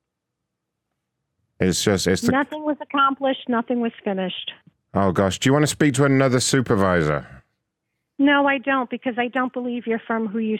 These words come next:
Speaker 2: say you are.
Speaker 1: Well, of course we are, ma'am. You can check your caller I D. We, we, we definitely are. We just want to help with your problem.
Speaker 2: But you're not helping.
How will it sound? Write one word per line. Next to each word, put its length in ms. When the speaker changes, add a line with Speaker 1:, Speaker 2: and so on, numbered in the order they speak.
Speaker 2:
say 120
you 220
are. 260
Speaker 1:
Well, 100
of 60
course 320
we 100
are, 100
ma'am. 200
You 100
can 160
check 240
your 100
caller 360
I 80
D. 340
We, 160
we, 220
we 160
definitely 460
are. 100
We 120
just 160
want 140
to 60
help 240
with 100
your 80
problem. 560
Speaker 2:
But 160
you're 80
not 240
helping. 460